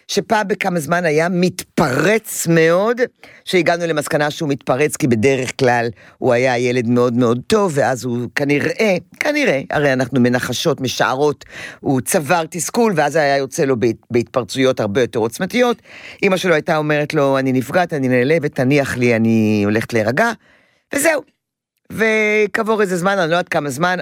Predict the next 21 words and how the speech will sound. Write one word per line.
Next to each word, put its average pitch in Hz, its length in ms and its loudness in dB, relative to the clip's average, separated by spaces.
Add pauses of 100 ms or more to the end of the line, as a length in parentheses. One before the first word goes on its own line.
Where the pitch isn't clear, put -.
החיים 151 540 0
חזרו 139 320 0
למסלולם. 131 680 0 (680)
זה 165 160 2
כמובן 165 440 -2
לא 135 140 2
עבד. 104 300 -2 (800)
זה 143 140 2
עבד 170 400 -2
כי 170 120 -2
הילד 147 420 0 (200)
היום 127 400 0
מתחיל 127 300 -2
להיכנס 123 380 0
לגיל 113 200 2
ההתבגרות, 113 500 0
גיל 175 140 0
אחת 170 260 -4
עשרה 135 200 -2
היום 113 160 -2
נחשב 117 320 -2